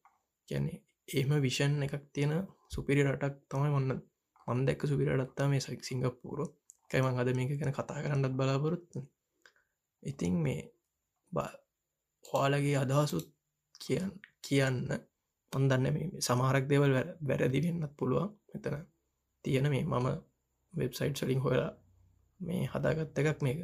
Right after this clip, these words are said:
ඉතින් ඔයාලගේ අදහසුත් කියන්න. මේ ඉතින් අපි ඉස්සර තවත් පොඩ්කාස්ට් එකකින් සෙට් වෙමු. මේ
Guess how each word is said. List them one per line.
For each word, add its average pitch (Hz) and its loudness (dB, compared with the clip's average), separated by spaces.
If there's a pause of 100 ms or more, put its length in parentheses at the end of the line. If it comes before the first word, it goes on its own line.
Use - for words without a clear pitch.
(140)
ඉතින් - 0 (1300)
ඔයාලගේ 143 4
අදහසුත් 147 4
කියන්න. 139 2
මේ 151 0
ඉතින් 165 2
අපි 151 2 (720)
ඉස්සර 151 0
තවත් 139 4 (120)
පොඩ්කාස්ට් - 4
එකකින් 139 0
සෙට් 139 -4
වෙමු. 160 2
මේ 151 -2